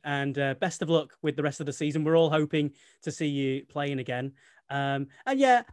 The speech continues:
I, I stand by my words on the podcast. I do love you. Yeah, yeah. You know what? You br-, you brought, um, a, a moment of pure, unadulterate-, unadulterated joy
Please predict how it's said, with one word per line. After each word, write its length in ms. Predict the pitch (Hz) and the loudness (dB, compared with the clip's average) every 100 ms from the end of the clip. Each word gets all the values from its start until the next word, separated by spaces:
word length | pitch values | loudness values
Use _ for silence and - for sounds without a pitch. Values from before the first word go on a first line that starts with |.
| - | -2
I, 160 | 262 247 | 0 0
I 40 | |
stand 300 | 233 - 302 | 0 2 4
by 180 | 247 240 | 4 4
my 140 | 185 147 | 4 0
words 380 | 139 131 - - | 0 0 -4 -8
on 140 | 151 | -6
the 60 | 135 | -4
podcast. 460 | 147 139 180 175 | -4 -4 -4 -4
I 40 | 240 | -2
do 220 | 269 208 | 0 2
love 180 | 147 127 | 0 0
you. 80 | |
Yeah, 200 | 180 185 143 | 0 0 0
yeah. 160 | 269 269 | -4 -4
You 120 | 262 | -4
know 140 | 269 262 | -2 2
what? 260 | 170 165 | 2 2
You 100 | 180 170 | -2 -4
br-, 140 | 226 | -6
you 160 | 214 202 | -4 -4
brought, 340 | 226 233 214 | 0 0 0
um, 280 | 175 180 170 - - - - | -2 -2 -4 -10 -20 -20 -6
a, 100 | 165 170 | -6 -4
a 120 | 156 _ | -10 _
moment 360 | 185 202 185 165 | 0 2 2 0
of 140 | - | -6
pure, 480 | - 220 202 196 170 | -8 -2 0 0 0
unadulterate-, 720 | 185 170 170 160 - 143 143 - | -2 -2 -2 -2 -2 -4 -4 -4
unadulterated 680 | 190 175 170 156 147 139 117 | -4 -2 -4 -2 -6 -6 -6
joy 380 | 151 139 127 | -2 -2 -2